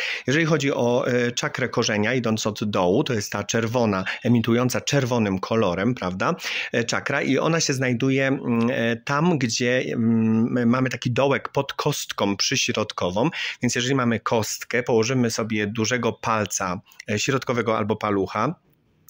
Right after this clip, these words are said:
pod brzegiem tej kostki i tam, e, znajdziemy taką niszę zaraz za tym palcem, to właśnie tam jest, e, L trzy odpowiadający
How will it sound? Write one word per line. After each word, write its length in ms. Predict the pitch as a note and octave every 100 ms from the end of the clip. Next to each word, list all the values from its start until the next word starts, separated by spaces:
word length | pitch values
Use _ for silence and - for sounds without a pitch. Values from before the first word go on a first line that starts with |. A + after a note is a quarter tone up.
| -
pod 220 | - A2+ B2
brzegiem 480 | A2 G2+ B2 A#2+
tej 180 | A2 A2
kostki 540 | - F#2+ - - C3+ F3+ - - -
i 100 | B2
tam, 260 | - B2 A#2
e, 440 | A#2 A2+ A2+ A2 A2
znajdziemy 380 | B2 A#2 B2
taką 280 | A2+ G#2+ A2
niszę 540 | A2+ C3 C3 G#2+ G#2 G#2+ -
zaraz 480 | A2+ B2+ A#2+ G2+
za 100 | G2
tym 220 | G2+ G#2+ G2+
palcem, 400 | F#2+ F#2+ E3+ D#3+
to 80 |
właśnie 320 | A#2+ B2+ B2 A2
tam 180 | A2+
jest, 220 | A2+ G#2+ -
e, 180 | G#2+ -
L 280 | B2 C3 A#2
trzy 400 | - - - A2+
odpowiadający 840 | C#3 - A2+ G#2+ A2+ B2 B2 A2+